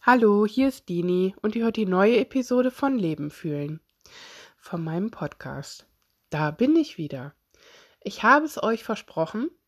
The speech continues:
und <laughs> ja, ihr wisst genau, ich bin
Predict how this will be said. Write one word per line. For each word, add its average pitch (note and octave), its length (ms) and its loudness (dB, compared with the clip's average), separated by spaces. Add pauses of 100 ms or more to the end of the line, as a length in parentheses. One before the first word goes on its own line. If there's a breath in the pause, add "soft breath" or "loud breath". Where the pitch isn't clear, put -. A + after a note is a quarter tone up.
(460)
und A3 400 6
<laughs> - 400 8 (560 loud breath)
ja, E3+ 400 -6 (600)
ihr B3 160 -4
wisst D#4 320 -8
genau, A#3+ 360 0
ich - 220 -8
bin G#3+ 420 -4